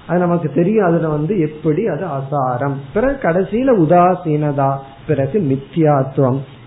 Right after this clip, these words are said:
இப்படித்தான் நமக்கு மித்தியாத்துவ புத்தி வரும். எடுத்த உடனே என்னதான் உபனிஷத் சொன்னாலும் அந்த புத்தி வராதுன்னு சொல்லி ஸ்டேஜ் by ஸ்டேஜா சொல்லி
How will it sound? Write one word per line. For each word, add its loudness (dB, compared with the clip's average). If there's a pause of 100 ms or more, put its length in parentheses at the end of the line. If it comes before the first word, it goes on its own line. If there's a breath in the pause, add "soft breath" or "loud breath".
(100)
இப்படித்தான் 4
நமக்கு 2
மித்தியாத்துவ 2
புத்தி 4
வரும். 2 (480 loud breath)
எடுத்த 6
உடனே 8
என்னதான் 6
உபனிஷத் 2
சொன்னாலும் 0
அந்த 0
புத்தி 0
வராதுன்னு 0
சொல்லி 0
ஸ்டேஜ் 4
by 4
ஸ்டேஜா 0
சொல்லி -2